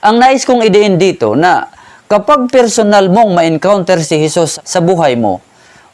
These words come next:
mahahayag ang kapangyarihan ng Diyos sa buhay mo at sa mga nakapaligid sa iyo.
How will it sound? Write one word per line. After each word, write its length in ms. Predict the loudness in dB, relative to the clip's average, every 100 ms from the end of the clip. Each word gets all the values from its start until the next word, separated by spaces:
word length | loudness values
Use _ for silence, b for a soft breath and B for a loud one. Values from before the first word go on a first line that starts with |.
| -2
mahahayag 720 | 0 0 0 2 2 0 0
ang 240 | -2 -2
kapangyarihan 720 | -2 -2 0 0 2 2 0 0
ng 240 | -2 0
Diyos 240 | -2 -2
sa 160 | -4 -2
buhay 320 | 0 0 0
mo 240 | 0 -4 B B B
at 240 | -2 -2
sa 160 | -2 -2
mga 320 | 0 -2 -2
nakapaligid 640 | -2 -2 0 0 0 -2 -4
sa 160 | -2
iyo. 240 | 0 -2